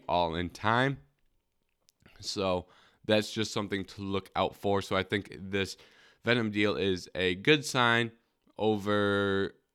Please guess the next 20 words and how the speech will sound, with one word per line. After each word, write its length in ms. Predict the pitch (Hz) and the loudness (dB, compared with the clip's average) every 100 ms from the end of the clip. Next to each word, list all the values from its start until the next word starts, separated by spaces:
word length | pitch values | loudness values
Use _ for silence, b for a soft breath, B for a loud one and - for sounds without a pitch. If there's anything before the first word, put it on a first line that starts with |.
| - | -4
or 120 | 107 | 0
it's 180 | 107 104 | 0 -2
a 60 | |
good 280 | 107 131 131 | -2 -2 -2
sign 300 | 131 120 113 | 0 2 0
to 140 | 107 113 | -2 -4
the 140 | 98 | -4
start 400 | - 110 98 92 | -4 -2 0 0
of 300 | 76 92 87 | -2 -4 -4
some 280 | - 92 87 | -8 -8 -8
changes 640 | - 104 104 98 95 90 | -10 0 0 0 -4 -4
here, 320 | 98 87 80 - _ 98 | -2 -2 -4 -10 _ -4
financially 420 | 92 90 - 92 - | -2 -4 -4 -8 -6
for 60 | |
the 140 | 80 - | -12 -12
fighters. 400 | - - - - _ _ _ _ - - - - _ _ _ _ _ _ _ _ _ - - | -16 -14 -18 -18 _ _ _ _ -20 -20 -20 -20 _ _ _ _ _ _ _ _ _ -20 -12
And 140 | 120 143 | -4 -2
then 140 | 143 | 0
moving 480 | 135 131 151 156 131 92 | 0 0 0 -2 -4 -4
on, 360 | 107 127 160 | 0 2 0